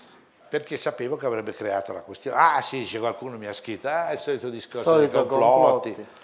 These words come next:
Speaker 1: E io ho spiegato, e lo spiego anche a voi, che c'è una differenza, perché uno, si, uno mi ha scritto questa cosa del, "ah, tutti i complotti", l'altro risponde dicendo, "va bene, non usiamo la parola complotto, usiamo la parola progetto politico".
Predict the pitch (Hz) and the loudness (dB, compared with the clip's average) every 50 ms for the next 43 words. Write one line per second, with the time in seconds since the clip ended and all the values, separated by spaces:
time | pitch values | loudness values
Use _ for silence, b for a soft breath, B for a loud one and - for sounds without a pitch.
0 | B B B B B B - - 156 214 226 175 131 - - - 156 156 139 123 | B B B B B B -4 -2 0 2 2 2 0 -2 -2 -4 -6 -4 -2 -2
1 | 110 87 82 92 - - - - - - 107 98 - - - 113 117 110 101 101 | -2 -2 -2 -4 -6 -6 -8 -8 -8 -8 -10 -10 -10 -10 -8 -8 -6 -4 -4 -4
2 | 98 98 98 - 104 92 87 85 82 82 82 104 135 160 - b b b b b | -4 -4 -6 -8 -8 -8 -8 -8 -10 -12 -12 -12 -14 -14 -16 b b b b b
3 | b b b b b _ _ _ _ _ _ _ - 160 - - 226 226 220 180 | b b b b b _ _ _ _ _ _ _ -16 -14 -8 -6 -6 -4 -4 -6
4 | 151 151 - - 160 175 196 196 196 196 - - - 143 139 147 156 127 - - | -6 -8 -8 -6 -4 -4 -4 -4 -6 -8 -12 -6 -4 -4 -2 -2 -4 -8 -10 -12
5 | - - _ _ _ _ - 170 190 220 208 170 147 123 - - 131 117 - 110 | -14 -16 _ _ _ _ -8 -6 -4 -4 -2 -4 -4 -6 -6 -6 -6 -6 -4 -6
6 | 98 101 - 110 92 95 110 113 107 107 98 - - - 131 139 127 123 - - | -6 -8 -10 -10 -8 -8 -10 -10 -8 -10 -12 -10 -8 -6 -4 -4 -4 -6 -8 -10
7 | 120 - 120 - 120 107 - 110 104 - 147 175 170 156 - 143 123 120 113 113 | -12 -12 -12 -12 -12 -12 -10 -10 -10 -8 -4 -4 -4 -2 -4 -4 -6 -6 -8 -12
8 | - - 127 117 107 101 104 101 - - 104 95 104 147 220 254 240 208 131 117 | -8 -8 -6 -6 -6 -8 -10 -10 -10 -10 -12 -12 -6 -4 -4 -2 -2 -4 -4 -6
9 | 120 160 220 254 247 220 160 120 120 120 107 98 101 98 95 - 104 104 104 101 | -8 -10 -10 -8 -8 -8 -8 -6 -4 -4 -4 -4 -4 -6 -6 -6 -4 -4 -4 -4
10 | 98 - - 113 101 - - 110 101 92 - - - 104 98 B B B B B | -4 -6 -8 -12 -12 -10 -6 -6 -4 -4 -6 -8 -12 -14 -16 B B B B B
11 | B B B B B _ - 180 190 160 151 175 170 170 160 143 131 131 131 131 | B B B B B _ -10 -8 -8 -6 -4 -4 -2 -2 -2 -4 -6 -6 -8 -8
12 | - 151 147 135 135 135 131 127 123 120 - - - 131 131 120 101 95 107 107 | -6 -6 -4 -2 -2 0 0 -2 -2 -6 -6 -6 -6 -4 -4 -4 -6 -6 -6 -8
13 | 98 - - 95 - 95 92 73 65 - _ - _ _ _ | -6 -8 -12 -14 -12 -12 -14 -14 -16 -20 _ -20 _ _ _